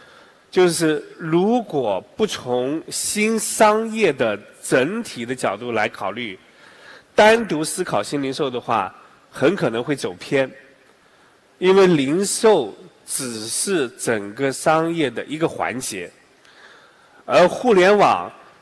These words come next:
在对广告、零售、物流行业形成了巨大的冲击跟根本性的变革之后，下一步发展影响最大的领域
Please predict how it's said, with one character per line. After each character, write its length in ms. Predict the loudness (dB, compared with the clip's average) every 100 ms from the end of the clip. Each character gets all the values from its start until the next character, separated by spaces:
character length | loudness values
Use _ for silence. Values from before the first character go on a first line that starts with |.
| _ 0
在 240 | 4 6
对 300 | 6 2 2
广 480 | -2 2 2 2 0
告、 360 | 4 6 6 2 -6 -20 -20 -16
零 420 | -8 -4 -2 0 -2
售、 480 | 2 4 4 0 -10 -20 _ _ _
物 260 | -6 2 2
流 240 | 2 0
行 340 | -2 -2 -2
业 320 | 0 0 -2 -6 -16 _ _ _
形 340 | -12 -4 -4 -2
成 300 | 0 2 4
了 180 | 4 2
巨 240 | -2 -2
大 160 | 0 0
的 100 | -2
冲 320 | -6 -6 -6
击 240 | -6 -6
跟 260 | -4 -2 0
根 200 | 0 0
本 100 | -2
性 200 | -6 -6
的 60 | -4
变 260 | -2 -4
革 120 | -4 -8
之 160 | -8
后， 320 | -6 -4 -4 -10 -20 -20 -20 -8
下 420 | -2 4 6 6
一 80 | 2
步 160 | -4
发 240 | -2 2 2
展 320 | 2 0 -2 -12 -20 _
影 180 | -2 0
响 160 | 2 0
最 160 | 0
大 160 | 2 2
的 120 | 2
领 200 | -4 -6
域 280 | -8 -8